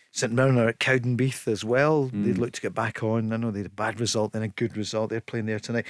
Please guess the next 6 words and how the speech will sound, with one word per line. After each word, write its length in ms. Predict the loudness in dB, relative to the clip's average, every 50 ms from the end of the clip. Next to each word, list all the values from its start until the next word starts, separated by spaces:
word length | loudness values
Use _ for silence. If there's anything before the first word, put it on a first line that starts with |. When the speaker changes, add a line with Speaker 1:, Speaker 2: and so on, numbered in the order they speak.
| -8 -2 0
Speaker 1:
Inverness 480 | 0 2 2 2 2 4 2 2 2 0
against 320 | 0 2 2 2 2 2
Airdrie. 400 | 2 2 2 2 2 2 2 0 -2 -12 -16 -16 -16 -8 -4
My 100 | -4 0
goodness, 500 | 0 2 2 2 2 2 0 -2 -2 -4
uh, 240 | -4 -4 -2 -2